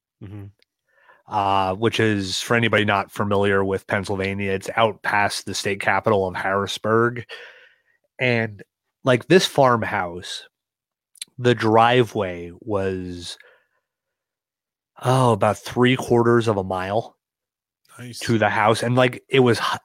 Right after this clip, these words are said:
Speaker 2: like, it went downhill to the house, and then
Speaker 1: Mm-hmm.
Speaker 2: it was wooded behind the house and went up a hill, and then it was more farmland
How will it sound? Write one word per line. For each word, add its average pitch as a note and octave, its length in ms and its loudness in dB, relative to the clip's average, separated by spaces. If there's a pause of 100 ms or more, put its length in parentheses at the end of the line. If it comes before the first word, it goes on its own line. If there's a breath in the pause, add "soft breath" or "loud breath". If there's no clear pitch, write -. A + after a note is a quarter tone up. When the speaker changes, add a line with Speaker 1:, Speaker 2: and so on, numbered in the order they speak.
Speaker 2:
like, A#2+ 320 0
it A#2+ 160 0
went G#2+ 460 -2
downhill A2 800 0
to B2 140 -4
the A#2+ 100 2
house, B2+ 680 0 (180)
and A2 180 0
then A2 240 2
Speaker 1:
Mm-hmm. A2+ 200 -6
Speaker 2:
it A2 100 -4
was G#2+ 220 -2
wooded G#2+ 520 2 (380)
behind G#2+ 420 0
the B2 40 2
house A#2+ 300 0
and G#2 140 -4
went G2 160 -4 (140)
up - 140 -4
a A2+ 100 2
hill, A#2 260 4
and G#2+ 80 0
then G2 120 0
it G2+ 80 -4
was G2+ 200 -10
more G#2+ 160 0
farmland A2 920 0